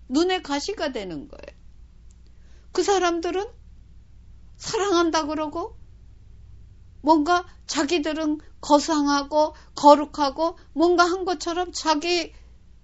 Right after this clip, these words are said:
사는 것과는 다른 삶을 살고 있는데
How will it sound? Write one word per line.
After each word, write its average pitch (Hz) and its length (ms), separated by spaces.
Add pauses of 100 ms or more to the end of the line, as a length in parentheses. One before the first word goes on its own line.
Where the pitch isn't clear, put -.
(1300)
사는 392 360
것과는 311 500
다른 302 480
삶을 320 440
살고 311 400
있는데 226 840